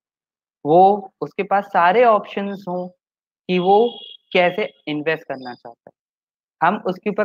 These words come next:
कोई भी restrictions नहीं डालते, किसी भी type की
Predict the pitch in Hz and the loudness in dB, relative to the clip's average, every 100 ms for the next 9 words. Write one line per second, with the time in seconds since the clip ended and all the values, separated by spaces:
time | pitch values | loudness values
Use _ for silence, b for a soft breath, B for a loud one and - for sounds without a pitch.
0 | 196 180 180 202 165 - 170 - - 202 | 0 0 2 0 -2 -4 -6 -6 -8 -6
1 | 202 _ _ 147 147 165 175 143 120 - | -8 _ _ -4 0 0 2 2 2 -4
2 | 110 120 _ _ _ _ _ _ _ _ | -8 -10 _ _ _ _ _ _ _ _
3 | _ 190 180 233 226 233 208 196 190 | _ -2 0 0 2 2 2 2 2